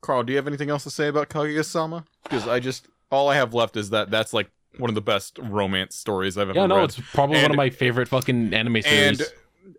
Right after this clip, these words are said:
Speaker 1: I am dead serious when I say they saved the best joke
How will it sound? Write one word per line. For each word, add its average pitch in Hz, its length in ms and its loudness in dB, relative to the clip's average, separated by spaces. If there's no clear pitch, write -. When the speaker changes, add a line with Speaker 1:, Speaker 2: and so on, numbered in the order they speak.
Speaker 1:
I 131 180 2
am 120 240 0
dead 127 280 0
serious 156 500 2
when 127 100 0
I 123 80 2
say 120 460 0
they 110 220 -2
saved 120 580 -4
the 104 140 -4
best 113 440 -4
joke 117 380 -2